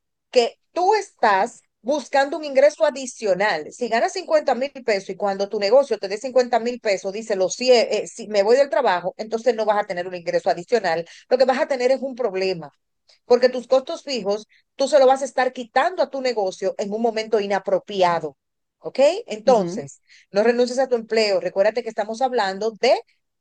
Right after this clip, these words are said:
Speaker 1: la segunda opción para que tú puedas tener ingresos adicionales.
Speaker 2: Chévere. También, separa el dinero del negocio desde el día uno.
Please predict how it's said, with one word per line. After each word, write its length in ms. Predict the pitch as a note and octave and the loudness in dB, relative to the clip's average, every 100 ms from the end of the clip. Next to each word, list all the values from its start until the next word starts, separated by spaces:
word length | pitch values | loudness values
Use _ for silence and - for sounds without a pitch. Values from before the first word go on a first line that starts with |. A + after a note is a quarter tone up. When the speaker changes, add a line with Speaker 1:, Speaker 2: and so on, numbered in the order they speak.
| _ | _
Speaker 1:
la 240 | G3 G#3 F3 | -4 -2 -2
segunda 560 | - F3 G#3 F4 F4 | -4 -4 -2 0 0
opción 440 | E4+ - A#3 G#3+ A3+ | 0 0 0 0 0
para 200 | F#3 E3+ | -2 -2
que 100 | F#3+ | -8
tú 140 | G3 | -6
puedas 420 | - B3+ D4 D4 | 2 2 2 -2
tener 340 | - B3+ F#3+ - | -2 -2 -2 -6
ingresos 380 | F#3+ D#3+ D#3 F3 | -8 -8 -6 -4
adicionales. 920 | D#3+ D#3 F3+ E3+ D#3 D3+ - - _ _ _ _ - | -6 -6 -4 0 -2 -4 -14 -20 _ _ _ _ -6
Speaker 2:
Chévere. 500 | G3 F#3+ A#3 B3+ C4 _ _ _ - | 2 4 4 0 -4 _ _ _ 2
También, 720 | A#3+ A#3+ A3 A#3 F3 D3 D3+ _ _ _ | 4 4 4 4 4 0 -6 _ _ _
separa 920 | - - C4 B3 B3+ C4 D4 E4 E4+ - | -10 0 2 2 4 6 6 2 -4 -4
el 240 | B3+ B3 | -4 -2
dinero 460 | A#3+ A3+ A3+ B3+ C4 | -2 -2 -2 -2 -2
del 200 | A#3+ A3+ | -2 -2
negocio 540 | G#3 G3 G#3 A3+ A#3+ | -2 2 2 2 -2
desde 340 | G#3+ G3+ - F#3+ | -2 -2 -2 -4
el 120 | E3+ | -2
día 320 | F3 F#3 F3+ | -4 -2 -2
uno. 500 | D#3 D3 - - D3+ | -2 -4 -6 -10 -14